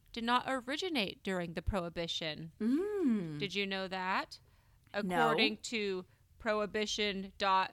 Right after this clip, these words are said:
Speaker 1: the mob museum dot org, <laughs> it came from the two-word phrase "speak easy," coined by an American journalist whose name was Sam Hudson.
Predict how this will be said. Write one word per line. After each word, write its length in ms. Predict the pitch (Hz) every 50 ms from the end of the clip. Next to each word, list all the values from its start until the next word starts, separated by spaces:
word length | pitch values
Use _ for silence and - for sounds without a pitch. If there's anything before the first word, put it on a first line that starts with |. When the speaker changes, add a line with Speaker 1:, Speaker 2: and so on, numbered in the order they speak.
| - - _ _ - _ _ _ _ -
Speaker 1:
the 180 | 185 165 208 196
mob 360 | 190 190 196 196 202 196 180
museum 580 | 208 202 196 196 180 202 196 185 185 185 190 196 -
dot 280 | - 220 208 208 - - -
org, 540 | 233 254 269 262 220 214 269 269 - - - - - - - - - - - - - - - - - _ - - _ _ - -
<laughs> 80 | 254 220 - - - - - - - - - - - - - 415 - - 392 381 - - 415 - _ - 427 - - - - - - - - - 403 -
it 200 | - 269 277 -
came 280 | - 330 302 302 339 440 453
from 200 | - 339 285 277
the 80 | 262 247
two-word 640 | 214 - - - 285 294 339 311 294 262 262 262 254
phrase 460 | - - 220 202 196 196 196 190 - -
"speak 400 | - - - - - 254 247 - -
easy," 520 | - - 180 349 381 285 208 202 180 - -
coined 440 | - - 240 226 226 233 240 247 233
by 240 | - 208 196 196 190
an 200 | 185 - 202 196
American 520 | 190 185 185 190 190 202 - - 339 359
journalist 460 | 302 240 196 190 185 185 190 202 - -
whose 180 | 247 214 202
name 180 | 202 185 180 180
was 120 | 175 180
Sam 440 | - - - 185 180 180 190 220 277 - -
Hudson. 640 | 269 220 185 - - - - 156 - - 208 269